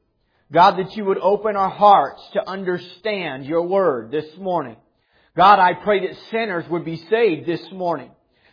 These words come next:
God, I pray that your saints, God, who have been held captive by condemnation would be set free this morning, God.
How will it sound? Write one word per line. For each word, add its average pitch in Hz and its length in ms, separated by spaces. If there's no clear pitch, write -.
God, 208 240
I 185 140
pray 226 320
that 202 100
your 185 160
saints, 226 560
God, 185 260
who 196 160
have 160 140
been 185 140
held 175 340
captive 214 640
by 160 320
condemnation 202 920
would 170 160
be 190 100
set 208 260
free 233 300
this 175 300
morning, 208 440
God. 143 340